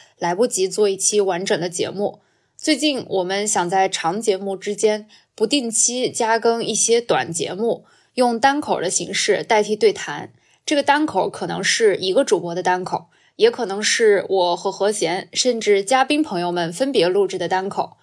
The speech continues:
我们希望这样可以压缩制作周期，从而使得我们的节目更具有时效性。但其实我们对这个尝试也有一些担忧。呃，我们喜欢播客是因为它是一个可以深入的交换观点，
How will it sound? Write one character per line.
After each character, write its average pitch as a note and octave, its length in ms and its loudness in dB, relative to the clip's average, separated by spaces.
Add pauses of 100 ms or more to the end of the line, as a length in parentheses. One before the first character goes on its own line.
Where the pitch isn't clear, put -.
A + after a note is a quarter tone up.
(360)
我 G#3 80 0
们 A3 120 0
希 C4 160 2
望 D#4 160 2
这 D#4+ 80 0
样 C4 160 2
可 G#3+ 140 2
以 F3+ 80 2
压 A3 240 4
缩 A3+ 260 4
制 A3 180 -2
作 G3 140 2
周 A3 220 4
期， B3 340 0 (340)
从 F#3+ 220 -6
而 G3 140 2
使 F3+ 200 -2
得 F3+ 120 0
我 F3 80 2
们 F3 80 -4
的 F3 100 0
节 E3+ 180 -4
目 F#3+ 280 2
更 F#3+ 240 -2
具 G3 100 -2
有 E3+ 140 0
时 - 240 -2
效 G3+ 200 2
性。 - 280 -6 (680)
但 D4 160 0
其 B3+ 160 2
实 A3 540 4
我 F3+ 140 2
们 G3 220 -4
对 A3 140 6
这 A3 80 4
个 G#3+ 80 6
尝 F3 320 -4
试 G#3 360 4
也 F3+ 120 2
有 E3+ 140 2
一 F3+ 80 0
些 F#3+ 160 0
担 G3 280 2
忧。 G3 320 2 (400)
呃， G3 300 4
我 A3+ 80 6
们 B3+ 100 2
喜 A3+ 200 4
欢 G#3+ 180 0
播 B3+ 180 6
客 A#3 300 2
是 G3+ 220 2
因 G3+ 140 -6
为 F#3+ 220 0
它 G#3 220 -4
是 G#3+ 220 -2
一 E3+ 120 -4
个 G3 220 2
可 G3 160 -4
以 F#3 220 0
深 A3+ 260 -2
入 A3+ 300 2
的 F3 240 0
交 G#3 200 4
换 G3 220 -2
观 A3+ 260 2
点， E3+ 220 -2